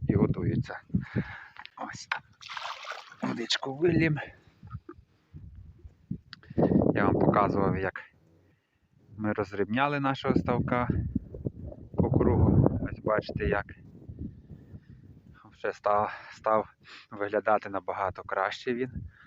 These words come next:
Ось бачите, як все рівненько. Залишились тільки там такі, е, коріння оці. То ми вже десь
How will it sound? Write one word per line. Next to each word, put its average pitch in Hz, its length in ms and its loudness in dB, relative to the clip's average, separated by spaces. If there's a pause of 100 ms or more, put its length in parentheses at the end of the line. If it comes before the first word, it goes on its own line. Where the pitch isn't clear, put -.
(240)
Ось 87 140 -20
бачите, 92 320 -10
як - 80 -20
все 95 200 -8
рівненько. 117 640 -4 (600)
Залишились 101 500 -4
тільки - 280 -14
там 101 240 -4
такі, 95 440 -8 (1700)
е, 95 180 -8
коріння 123 500 -2
оці. 104 400 -6 (920)
То 104 80 -6
ми 101 180 -2
вже 101 140 -6
десь - 340 -12